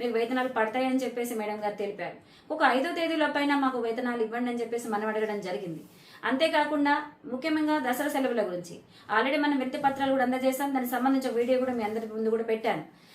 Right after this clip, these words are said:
మరి దసరా సెలవులు అనేది మనకి చాలా ఇంపార్టెంట్. ఎందుకంటే మరి ప్రభుత్వ పాఠశాలలో కూడా దసరా సెలవులు ఇచ్చారు.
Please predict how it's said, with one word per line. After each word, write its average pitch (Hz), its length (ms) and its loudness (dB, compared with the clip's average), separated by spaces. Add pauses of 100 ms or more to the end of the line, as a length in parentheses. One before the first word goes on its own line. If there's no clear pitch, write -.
(140)
మరి 277 300 2
దసరా 311 200 2
సెలవులు 294 380 0
అనేది 254 580 0 (260)
మనకి 233 580 -2
చాలా 262 200 2
ఇంపార్టెంట్. 233 480 0 (340)
ఎందుకంటే 285 600 0 (280)
మరి 240 160 0
ప్రభుత్వ 247 380 0
పాఠశాలలో 269 460 0
కూడా 262 220 -4
దసరా 240 160 -4
సెలవులు 240 280 -4
ఇచ్చారు. 185 380 -4